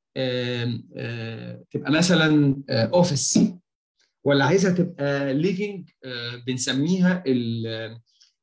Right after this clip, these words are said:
الديلي ليفينج؟ لأن لو حطينا ليفينج روم في الدور اللي تحت، ممكن كلاينتس يقول لك: "لا، دي بهدله قوي." فهل يبقى عايز يبقى عندك سكندري ليفينج؟ طب انت الدور اللي فوق عايز يبقى فيه ماستر عامله ازاي؟ وهكذا.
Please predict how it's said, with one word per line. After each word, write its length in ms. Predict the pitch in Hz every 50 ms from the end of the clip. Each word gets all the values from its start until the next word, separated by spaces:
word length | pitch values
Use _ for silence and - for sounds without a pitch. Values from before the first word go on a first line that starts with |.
| _ -
الديلي 580 | 143 143 131 127 120 147 170 185 196 180 160 151
ليفينج؟ 380 | 151 160 135 127 110 104 101
لأن 360 | 107 120 120 120 117 113 113 113 _ _ _ _ _ _ _ _ _ _ _ _ _ _ _ _ _ _ _ _ _ _ - _ _ _
لو 180 | - 135 120 117
حطينا 460 | 117 - 117 117 - - 180 - 180
ليفينج 360 | 151 151 175 165 160 143 135
روم 340 | 127 147 160 135 113 110 - _ _ _ _ _ _ _ _ _ _ _ _ _ _
في 220 | - - - - 151
الدور 260 | 127 117 160 185 185
اللي 140 | 165 147 139
تحت، 360 | 139 143 - - - - _ _ _ _ _ _ _ _
ممكن 500 | 139 151 165 160 - 160 156 156 135 123
كلاينتس 360 | - - 147 156 175 175 -
يقول 120 | 151 165 170
لك: 60 | 170
"لا، 80 | 170 -
دي 260 | 131 127 139 139 135
بهدله 440 | 131 117 127 135 123 131 147 156 151
قوي." 300 | 143 143 127 117 110 - _
فهل 220 | - 131 151 175
يبقى 260 | 180 151 143 131 127 123
عايز 200 | 151 175 - 151
يبقى 120 | 139 139
عندك 180 | 160 175 175 -
سكندري 360 | - 180 180 180 156 131 143
ليفينج؟ 280 | 156 170 170 170 160 - - _ _ _ _ _ _ _ -
طب 80 | 143 156 185
انت 160 | 190 196 180
الدور 260 | 196 156 160 196 190
اللي 100 | 202 175
فوق 380 | - - 175 170 160 - - _ _
عايز 300 | - 151 175 156 143 147
يبقى 200 | 147 - - 131
فيه 280 | - - 170 175 175
ماستر 480 | 156 170 180 - - - - 147 127 123
عامله 220 | 123 151 156 147
ازاي؟ 360 | 135 113 107 117 113 104 - -
وهكذا. 460 | 143 151 151 143 139 - 107 107 -